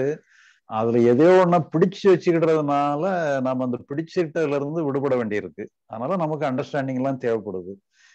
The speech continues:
இப்ப அவங்க liquid ஸ்டேட்ல இருக்கிறாங்க. அதனால அவங்களுக்கு அந்த, அந்த அறிவினுடைய பலம் இன்னும் கொஞ்சம் குறைவா இருக்கு. இப்ப நமக்கும் அறிவினுடைய பலம் இருந்தாலுமே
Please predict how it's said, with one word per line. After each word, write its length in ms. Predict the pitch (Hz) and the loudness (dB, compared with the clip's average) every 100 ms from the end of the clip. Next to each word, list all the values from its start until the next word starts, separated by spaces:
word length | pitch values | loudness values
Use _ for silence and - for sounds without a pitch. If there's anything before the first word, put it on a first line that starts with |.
| _ | _
இப்ப 120 | 104 131 | -4 -2
அவங்க 300 | 147 185 196 | 0 0 2
liquid 360 | 170 147 185 135 | 0 0 -4 -2
ஸ்டேட்ல 280 | 175 165 180 | -4 -2 -2
இருக்கிறாங்க. 500 | 147 160 160 135 98 101 | 0 -2 -2 -4 -4 -8
அதனால 360 | 113 117 139 160 196 | -8 -8 -6 -6 -4
அவங்களுக்கு 640 | 170 156 160 156 151 139 147 143 135 131 | -4 -4 -6 -6 -6 -4 -2 -2 -2 -6
அந்த, 180 | 135 131 123 127 _ _ _ 117 | -2 -2 -2 -6 _ _ _ -10
அந்த 140 | 120 | -4
அறிவினுடைய 600 | 113 123 170 180 175 160 151 | 0 2 2 2 2 0 0
பலம் 260 | 135 151 170 | 0 0 0
இன்னும் 180 | 151 147 | -2 -4
கொஞ்சம் 360 | 139 139 127 123 117 110 107 110 104 | -2 -2 -2 -2 -2 -6 -6 -8 -4
குறைவா 320 | 131 151 143 | -2 2 0
இருக்கு. 260 | 113 - 104 - | -2 -6 -14 -16
இப்ப 160 | _ - | _ -6
நமக்கும் 380 | 131 156 160 175 | -2 -2 2 2
அறிவினுடைய 480 | 151 175 180 175 170 | 4 2 2 0 0
பலம் 340 | 160 165 170 170 | 0 0 0 0
இருந்தாலுமே 720 | 156 175 180 175 175 170 190 | -2 -2 0 0 0 -2 -2